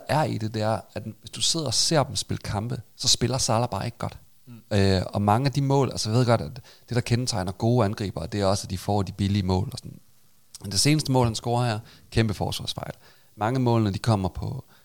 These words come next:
Speaker 1: på straffespark. Det gør, <laughs> altså, det er der selvfølgelig også flere af Haalands mål, der gør. Men når man sådan ser ham spille, det er ikke den samme Salah, som, som da han var helt på toppen. Samtidig så sidder jeg og kigger ind i en, en spiller som Haaland, som, altså, det kan godt virke skørt at sige,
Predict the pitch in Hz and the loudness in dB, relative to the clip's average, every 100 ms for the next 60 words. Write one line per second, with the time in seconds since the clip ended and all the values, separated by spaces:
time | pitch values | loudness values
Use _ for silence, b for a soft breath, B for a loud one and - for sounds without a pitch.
0 | b b - - 98 143 - 107 107 - | b b -6 2 4 4 4 2 0 -2
1 | - 104 123 - - - 113 107 113 107 | 0 6 6 4 -4 -2 2 2 2 2
2 | 107 - 113 117 104 120 110 110 98 - | 2 2 4 4 4 2 0 -2 -4 -4
3 | 104 117 B B B B 104 104 101 98 | -4 -4 B B B B -2 0 0 -2
4 | 117 101 - 156 117 92 - 113 123 139 | -2 0 0 0 0 0 0 -2 -2 -4
5 | 127 104 90 - 139 - 113 143 151 - | -6 -6 -6 -6 -4 -2 -2 -2 0 0
6 | 127 123 - - - - 92 - - 110 | -2 -4 -8 -8 -2 0 0 -2 -6 -6
7 | 90 95 101 90 110 135 - - 110 107 | -4 -4 -2 -4 -4 -6 -6 -6 -6 -6
8 | - b b b b b b 120 127 135 | -12 b b b b b b 4 6 4
9 | 120 120 139 113 - 110 113 120 107 92 | 0 2 2 2 0 -4 -2 -2 -4 -6
10 | - - - _ - - 117 123 113 95 | -8 -14 -20 _ -10 -4 -2 0 0 -2
11 | 131 120 - b b b - - 107 - | -2 -4 -10 b b b 0 2 2 0
12 | - - - - - 90 92 117 117 113 | -10 -18 -12 -8 -6 -6 -6 0 0 2
13 | 123 113 - - 123 - - 113 127 | 0 2 0 2 0 0 0 -2 -6